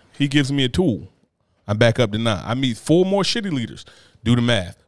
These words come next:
Boom, boom, boom, boom, boom. And that's how it works. You don't, I'm not saying that y-, you're basically, your argument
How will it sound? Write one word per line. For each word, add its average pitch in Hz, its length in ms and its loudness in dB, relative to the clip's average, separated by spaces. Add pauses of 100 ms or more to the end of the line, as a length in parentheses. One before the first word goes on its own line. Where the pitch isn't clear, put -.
Boom, 135 200 2
boom, 135 160 2
boom, 127 160 0
boom, 123 140 0
boom. 117 160 0
And 117 120 0
that's 143 200 2
how 131 180 2
it 104 80 -2
works. 123 320 -4 (260)
You 131 180 -4
don't, 147 460 0 (640)
I'm 147 140 2
not - 200 0
saying 170 460 -4 (400)
that 110 340 -2
y-, 110 200 -4
you're 156 160 0
basically, 160 560 -4
your 120 280 -4
argument 160 500 -6